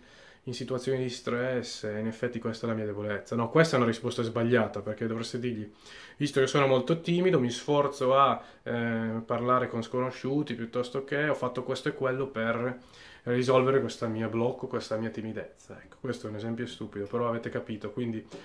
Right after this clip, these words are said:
scegliete una cosa rilevante al vostro lavoro, fate un percorso di come l'avete affrontata e, eh, presentatela ai vostri interlocutori, ai vostri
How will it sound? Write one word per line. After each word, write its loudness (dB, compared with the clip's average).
scegliete 8
una 12
cosa 10
rilevante 10
al 10
vostro 6
lavoro, 12
fate 6
un 6
percorso 4
di -2
come 2
l'avete 4
affrontata 2
e, -4
eh, 0
presentatela -2
ai -4
vostri -4
interlocutori, 0
ai 0
vostri -2